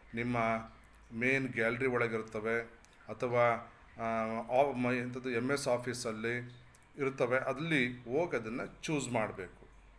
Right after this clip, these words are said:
So ನಾನು ಒಂದು ಕಡೆ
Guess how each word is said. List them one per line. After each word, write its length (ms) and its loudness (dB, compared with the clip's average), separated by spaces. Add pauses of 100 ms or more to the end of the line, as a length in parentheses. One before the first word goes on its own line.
(1400)
So 140 -2
ನಾನು 240 4
ಒಂದು 160 -4
ಕಡೆ 520 -2